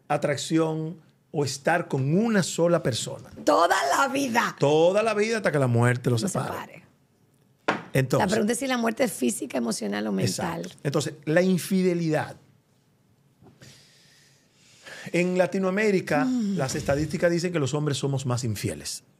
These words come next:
Speaker 1: Por un millón de razones que, de hecho, ya le hemos hablado.
Speaker 2: La
Speaker 1: De cómo
Speaker 2: crianza es
Speaker 1: te
Speaker 2: una.
Speaker 1: dan el permiso y todo lo demás.
Speaker 2: Empezando por nosotras cuando criamos.
Speaker 1: Correcto.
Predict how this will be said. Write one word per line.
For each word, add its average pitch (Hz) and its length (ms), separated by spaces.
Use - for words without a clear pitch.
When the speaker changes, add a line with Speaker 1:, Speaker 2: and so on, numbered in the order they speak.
Speaker 1:
Por 185 440
un 139 140
millón 160 220
de 180 80
razones 170 300
que, 147 80
de 135 160
hecho, 170 220
ya 117 140
le 113 80
hemos 101 200
hablado. 220 480
Speaker 2:
La 214 160
Speaker 1:
De - 20
cómo 214 340
Speaker 2:
crianza 175 180
es 196 80
Speaker 1:
te 277 80
Speaker 2:
una. 320 180
Speaker 1:
dan 170 100
el 180 100
permiso 233 640
y 165 40
todo 143 180
lo 135 120
demás. - 260
Speaker 2:
Empezando 277 520
por 277 120
nosotras 226 440
cuando 180 200
criamos. 185 440
Speaker 1:
Correcto. 135 520